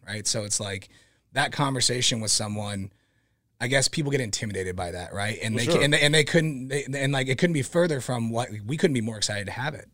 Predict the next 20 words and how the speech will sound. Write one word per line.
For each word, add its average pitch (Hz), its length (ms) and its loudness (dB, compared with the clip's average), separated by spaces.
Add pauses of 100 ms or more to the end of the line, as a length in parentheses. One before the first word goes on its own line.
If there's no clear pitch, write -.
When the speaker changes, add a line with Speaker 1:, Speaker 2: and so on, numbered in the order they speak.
Speaker 1:
You 110 100 -6
know 110 80 -4
what 104 100 -4
I 101 60 -6
mean? 113 220 -2
So 113 180 0
it's 101 160 -2
like 101 260 -4 (800)
going 143 260 -2
to 143 120 2
a 131 40 0
dispensary, 120 440 0
talking 117 320 -4
to 131 60 0
someone, 151 360 0
and, 139 200 -2
and, 113 200 -4
and 104 300 -4
kind 123 200 -4
of 117 120 -6